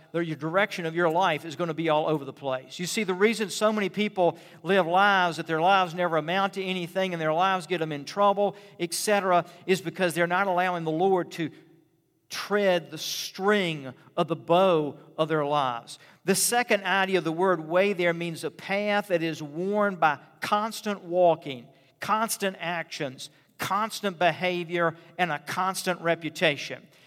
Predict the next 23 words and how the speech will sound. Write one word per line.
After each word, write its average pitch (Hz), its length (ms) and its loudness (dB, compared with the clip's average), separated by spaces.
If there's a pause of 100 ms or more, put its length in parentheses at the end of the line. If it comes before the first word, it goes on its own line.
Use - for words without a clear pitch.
(120)
I 165 80 4
want 180 160 0
to 160 80 -4
say - 180 -2
that 196 160 4
again. 175 320 0
It 160 80 -2
is 160 180 -4
a 165 60 -4
path 214 480 0
that 190 140 -4
is 175 180 -6
worn 196 480 0 (300)
by 165 160 6
constant 208 640 -2
walking, 160 640 2 (280)
constant 202 540 0
action, 156 600 -2 (260)
constant 208 540 0
behavior, 156 680 2 (220)
and 160 200 -4
constant 165 600 -2 (280)
reputation. 156 800 -2